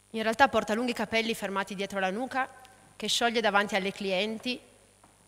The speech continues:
in una chioma non più dorata, lunga fin oltre l'anca tornita. Una civetteria che accomoda e aggiusta con sorriso indeciso. Il suo spazio è un angolo del palazzo fatiscente a due piani,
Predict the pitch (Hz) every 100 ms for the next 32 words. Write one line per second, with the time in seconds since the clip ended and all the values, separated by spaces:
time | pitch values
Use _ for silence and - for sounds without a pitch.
0 | _ _ _ _ - 208 214 214 226 208
1 | 196 196 208 208 196 202 220 233 - 208
2 | 196 202 196 202 196 190 202 185 180 190
3 | 175 180 165 151 151 175 - - - _
4 | - - - - 214 - 240 220 202 226
5 | 233 226 254 247 220 - 240 247 254 220
6 | 202 175 220 - 233 208 202 214 202 208
7 | 202 202 185 - - 165 156 165 170 -
8 | - - - - - 233 214 294 - 196
9 | 180 - 214 226 262 277 220 202 208 202
10 | 208 208 208 208 - 220 220 202 190 -
11 | 170 160 170